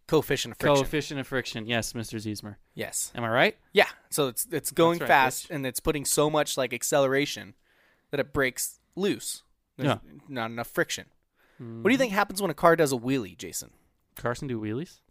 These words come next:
Speaker 1: Cars can
Speaker 2: Oh,
Speaker 1: do wheelies.
Speaker 2: fun fact, my dad actually used to be in a car club. I think you might have known that 'cause I think your
Speaker 1: He had
Speaker 2: dad,
Speaker 1: a
Speaker 2: like, kinda
Speaker 1: truck.
Speaker 2: hang out with them. Yeah, he would go to races. And he said he used to sit in people, like, the back of people's cars so they wouldn't do wheelies, or the front of people's cars. They did something,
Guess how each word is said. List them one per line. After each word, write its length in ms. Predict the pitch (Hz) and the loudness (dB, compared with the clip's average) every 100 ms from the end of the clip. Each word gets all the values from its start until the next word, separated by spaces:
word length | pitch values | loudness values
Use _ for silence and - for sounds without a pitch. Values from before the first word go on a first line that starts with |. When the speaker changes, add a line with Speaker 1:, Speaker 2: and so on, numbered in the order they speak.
| - | -2
Speaker 1:
Cars 180 | 165 | -2
can 120 | - 226 | 4 4
Speaker 2:
Oh, 120 | 160 | 4
Speaker 1:
do 80 | 143 | 2
wheelies. 440 | 143 87 - - | -2 -2 -14 -16
Speaker 2:
fun 200 | - 226 | -4 -2
fact, 200 | 214 226 | 0 0
my 100 | 208 | 2
dad 200 | 208 220 | 2 4
actually 240 | 277 269 247 | 4 2 -2
used 100 | 214 | -4
to 40 | 151 | -4
be 140 | 185 | -4
in 60 | 196 | -4
a 40 | |
car 240 | - 139 165 | 2 2 2
club. 280 | - 214 - | 2 0 0
I 80 | |
think 160 | 160 170 | -4 -6
you 80 | 165 | -4
might 100 | 123 | -4
have 80 | 110 | -4
known 180 | 107 | -6
that 140 | 107 107 | -6 -10
'cause 140 | 123 | -10
I 40 | 123 | -10
think 140 | 135 | -8
your 120 | 127 | -6
Speaker 1:
He 80 | 117 | -2
had 120 | 113 | -2
Speaker 2:
dad, 40 | 120 | -2
Speaker 1:
a 20 | |
Speaker 2:
like, 100 | 110 | -4
kinda 200 | - 117 | -4 -4
Speaker 1:
truck. 40 | 117 | -4
Speaker 2:
hang 140 | 117 | -8
out 100 | 113 | -8
with 80 | 117 | -8
them. 160 | 143 - _ _ _ _ | -12 -14 _ _ _ _
Yeah, 140 | - 185 | 0 2
he 120 | 208 | 2
would 140 | 240 | 0
go 160 | 165 165 | 2 0
to 60 | 156 | 2
races. 580 | 123 165 - - - - _ _ _ _ _ | -2 -2 -6 -10 -14 -16 _ _ _ _ _
And 240 | 147 139 | -2 0
he 120 | 131 156 | -2 -2
said 180 | 190 190 | 0 0
he 60 | |
used 200 | 185 196 | -2 -4
to 80 | 160 | -4
sit 240 | - 175 | -2 -2
in 80 | 156 | -2
people, 280 | 147 160 147 | -6 -8 -6
like, 180 | 120 120 | -4 -4
the 60 | 127 | -2
back 240 | 123 131 | 0 0
of 60 | - | -2
people's 240 | 160 131 | -8 -8
cars 280 | - 131 135 | -2 0 0
so 100 | - | -2
they 100 | 117 | -4
wouldn't 320 | 110 120 127 110 | -2 0 -2 -2
do 260 | 113 110 - _ _ _ _ _ _ _ | -4 -4 -8 _ _ _ _ _ _ _
wheelies, 400 | 127 127 107 101 | -2 0 0 -4
or 60 | 113 | -8
the 60 | 120 | -4
front 220 | 139 120 | -2 -2
of 160 | - - | -6 -8
people's 260 | 123 107 | -8 -8
cars. 140 | - - | -12 -4
They 100 | 143 | -2
did 140 | 170 | 0
something, 360 | - 147 117 98 | 0 -2 -4 -12